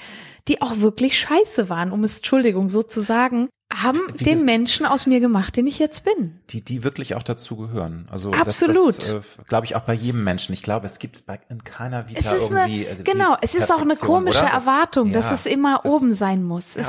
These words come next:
Speaker 2: aber
Speaker 1: eine
Speaker 2: Ich sag
Speaker 1: ne?
Speaker 2: nur noch mal Instagram, wenn
Speaker 1: Ja,
Speaker 2: man
Speaker 1: ich
Speaker 2: sich die
Speaker 1: sag
Speaker 2: Feder
Speaker 1: dir.
Speaker 2: ist, ja, da ist halt die perfekte
Speaker 1: Wirklich.
Speaker 2: Wattebauschwelt und, äh,
Speaker 1: Aber
Speaker 2: so,
Speaker 1: das
Speaker 2: das
Speaker 1: gibt es nicht. Das
Speaker 2: Nee.
Speaker 1: gibt es einfach
Speaker 2: Ja.
Speaker 1: nicht. Also lasst, äh,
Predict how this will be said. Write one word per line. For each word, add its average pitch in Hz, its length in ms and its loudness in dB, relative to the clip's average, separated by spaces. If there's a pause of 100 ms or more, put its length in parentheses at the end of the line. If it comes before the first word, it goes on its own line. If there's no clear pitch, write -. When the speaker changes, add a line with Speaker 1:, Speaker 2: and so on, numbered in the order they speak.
Speaker 2:
aber - 80 4
Speaker 1:
eine - 80 0 (480)
Speaker 2:
Ich 220 80 -2
sag 311 180 4
Speaker 1:
ne? - 60 -2
Speaker 2:
nur 110 120 4
noch 120 140 -2
mal 139 100 -2
Instagram, 160 520 -2
wenn 87 60 0
Speaker 1:
Ja, 92 60 0
Speaker 2:
man 95 120 2
Speaker 1:
ich 92 60 -2
Speaker 2:
sich 101 80 -4
die - 60 0
Speaker 1:
sag 208 80 2
Speaker 2:
Feder 196 280 0
Speaker 1:
dir. 95 60 2
Speaker 2:
ist, 95 100 -4
ja, 165 220 4
da 92 120 0
ist - 260 -2
halt 127 160 -2
die 120 60 -6
perfekte 247 400 2
Speaker 1:
Wirklich. 190 140 2
Speaker 2:
Wattebauschwelt 90 840 -4
und, 98 240 -14 (200)
äh, - 60 -18
Speaker 1:
Aber 254 100 2
Speaker 2:
so, 285 60 4
Speaker 1:
das 320 180 2
Speaker 2:
das - 20 -
Speaker 1:
gibt - 280 0
es 247 160 2
nicht. 170 400 -2
Das 254 120 2
Speaker 2:
Nee. - 160 2
Speaker 1:
gibt - 160 -2
es 233 100 2
einfach 190 320 -2
Speaker 2:
Ja. 190 60 -4
Speaker 1:
nicht. 185 280 0
Also 240 280 4 (320)
lasst, 269 360 -2
äh, 254 180 2